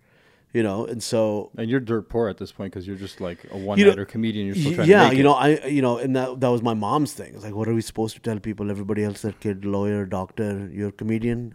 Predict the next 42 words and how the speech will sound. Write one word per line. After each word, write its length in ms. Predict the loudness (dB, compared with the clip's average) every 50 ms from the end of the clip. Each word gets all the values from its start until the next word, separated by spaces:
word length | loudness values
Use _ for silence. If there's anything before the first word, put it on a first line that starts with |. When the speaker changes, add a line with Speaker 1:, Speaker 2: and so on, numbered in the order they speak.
| -18 _
Speaker 1:
and 120 | -12 -8 -6
they, 240 | -6 -6 -6 -8 -10 _ _ _ _ _ _ _ _ _
you, 240 | -4 -2 -2 -2 -4 -4
I, 160 | -6 -6 -6 -6 -12 -20 -20 -18 -16 -16 -16 -8 -4
take 220 | -4 -4 -2 0
money 200 | 0 2 2 2
for 160 | 0 0 -2
the 160 | 0 0 -2
hotel." 340 | -2 -2 -4 -4 -6 -8 -8 -12 _ _ _ _ _
I'm 140 | -10 -8 -8
like, 180 | -8 -8 -8
"I, 200 | -8 -8 -8 -8 -8
no, 300 | -8 -6 -4 -2 -2 -4
I'm 80 | -4 -4
gonna 140 | -4 -4
do 120 | -4 -6 -6
this 180 | -6 -8 -8
on 80 | -8 -6
my 120 | -4 -4
own." 260 | -2 -2 -2 -2 -4 -4
And 80 | -6
then 100 | -6 -6
you, 180 | -6 -6 -6 -8 _ _ _
like, 260 | -10 -10 -10 -8 -6
do 80 | -6 -4
that 180 | -4 -4 -6
the 60 | -6 -10
first 400 | -8 -8 -8 -8 -10 -14 -20 _ _ _ -20 -20 _ _ _
couple 200 | -4 -4 -4 -4
times, 240 | -4 -4 -4 -2 -4
like, 160 | -6 -6 -6
"Hey, 140 | -8 -8 -8
so 180 | -6 -6 -6
how 100 | -4 -4
about 160 | -6 -4 -2
that 140 | -2 -4 -2
money 180 | -2 -2 -2 -2
for 140 | -4 -2 -2
that 100 | -2 -2
hotel?" 320 | -2 -2 0 0 0 0 0 0
<laughs> 100 | 2 2
You 80 | 2